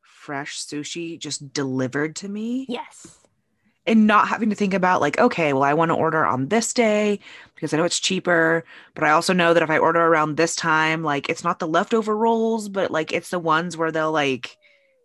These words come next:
Speaker 1: you know, sometimes will, an, an extra piece or two might come to me." Like,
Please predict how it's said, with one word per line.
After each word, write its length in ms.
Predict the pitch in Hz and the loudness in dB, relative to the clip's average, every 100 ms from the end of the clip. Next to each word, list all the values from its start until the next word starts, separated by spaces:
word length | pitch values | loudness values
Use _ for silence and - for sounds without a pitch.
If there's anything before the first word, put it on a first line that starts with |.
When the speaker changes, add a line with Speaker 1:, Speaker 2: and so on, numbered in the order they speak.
| _ | _
Speaker 1:
you 120 | 190 | -2
know, 340 | 151 139 175 - _ _ _ _ _ _ _ _ | 0 0 -4 -10 _ _ _ _ _ _ _ _
sometimes 640 | - 156 147 151 147 151 160 | -12 -10 -10 -8 -8 -8 -6
will, 300 | 160 156 - 160 | -6 -6 -10 -16
an, 120 | 156 | -10
an 140 | 156 - | -8 -8
extra 320 | 147 - 165 | -10 -10 -10
piece 260 | - 156 | -10 -10
or 100 | 170 | -10
two 300 | 170 175 175 | -10 -10 -10
might 240 | 170 151 - | -10 -12 -14
come 320 | 147 151 160 | -14 -14 -14
to 80 | 180 | -12
me." 320 | 185 190 190 | -10 -8 -8
Like, 320 | 123 139 - | -6 -6 -8